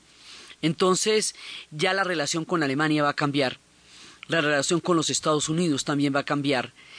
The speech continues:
porque ya no es el enemigo de Estados Unidos, porque es que ahora surgieron otros enemigos para Estados Unidos, que es todo el Islam asiático. Y frente al Islam asiático,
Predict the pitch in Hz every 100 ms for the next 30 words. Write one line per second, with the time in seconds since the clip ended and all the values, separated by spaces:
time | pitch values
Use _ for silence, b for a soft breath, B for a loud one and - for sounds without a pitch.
0 | B B - 175 175 156 151 156 151 160
1 | 147 139 139 143 - 139 135 165 165 156
2 | - 151 156 - 185 170 165 160 147 -
3 | 156 156 160 165 156 151 131 135 151 -
4 | 127 120 151 147 151 139 139 - B B
5 | B - 175 - 180 180 175 156 151 151
6 | - 160 - 147 - 131 B B B -
7 | 180 254 285 262 277 247 247 233 226 233
8 | 190 - 143 156 147